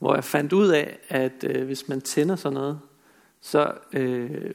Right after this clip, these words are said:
u-, kan det udløse en enorm eksplosion. Øhm, og hvis du har to tusind tons af det, så kan det udløse en eksplosion, der minder om en atombombe. Og det var præcis det, der skete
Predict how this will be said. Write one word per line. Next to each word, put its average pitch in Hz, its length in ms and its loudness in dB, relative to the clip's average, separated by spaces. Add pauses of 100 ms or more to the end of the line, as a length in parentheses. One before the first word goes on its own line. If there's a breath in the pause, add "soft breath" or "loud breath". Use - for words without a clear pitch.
u-, - 180 -4
kan - 160 -2
det 139 120 -2
udløse - 760 0
en 127 300 -4
enorm 135 580 0
eksplosion. - 640 -6 (340)
Øhm, 135 380 -8 (480 loud breath)
og 127 80 -2
hvis 131 120 -2
du - 100 -6
har 165 180 2
to 202 280 -2
tusind 170 380 -6
tons 147 300 -4
af - 140 -6
det, - 140 -10 (500 soft breath)
så - 160 0
kan 151 140 2
det - 60 0
udløse - 600 0
en 131 120 -2
eksplosion, - 600 -2
der 131 60 -2
minder 143 300 -4
om - 380 -8
en 131 180 -4
atombombe. - 800 -4 (2250 loud breath)
Og 139 80 0
det 165 80 8
var 165 60 4
præcis 190 460 2
det, 180 180 4
der 185 60 2
skete 170 600 -2